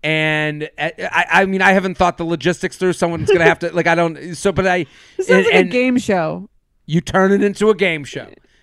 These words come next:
Speaker 2: Okay.
Speaker 1: Dating game show. So whoever matches, and listen, hearts will be hurt, uh, for a second, but it's one hangout that you all went out on. So people put into a bucket the, the person they were most into,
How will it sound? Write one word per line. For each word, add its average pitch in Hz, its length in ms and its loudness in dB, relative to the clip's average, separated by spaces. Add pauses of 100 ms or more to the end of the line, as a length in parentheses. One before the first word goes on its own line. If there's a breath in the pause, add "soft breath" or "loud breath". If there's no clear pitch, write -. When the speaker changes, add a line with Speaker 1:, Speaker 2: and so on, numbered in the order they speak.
(140)
Speaker 2:
Okay. - 40 -6 (100)
Speaker 1:
Dating 214 240 6
game 185 260 2
show. 156 200 0
So 170 280 2 (320 soft breath)
whoever 214 800 2
matches, 185 680 2
and 190 300 -2
listen, 214 360 2
hearts 196 420 2
will 208 100 2
be 202 160 0
hurt, 185 480 0
uh, 156 440 2
for 170 200 2
a 170 80 2
second, 180 480 -4
but 170 200 -6 (300 soft breath)
it's 180 160 -8
one 208 400 0
hangout 185 460 2
that 147 100 0
you 160 120 2
all 180 180 4
went 196 160 0
out 226 180 2
on. 110 220 -8
So 170 400 0 (580 soft breath)
people 208 260 2
put 208 180 2
into 202 200 0
a 190 60 0
bucket 170 500 0 (320)
the, 170 260 -4
the 156 120 0
person 190 340 2
they 175 80 2
were 165 140 2
most 175 540 0 (260)
into, 143 400 -6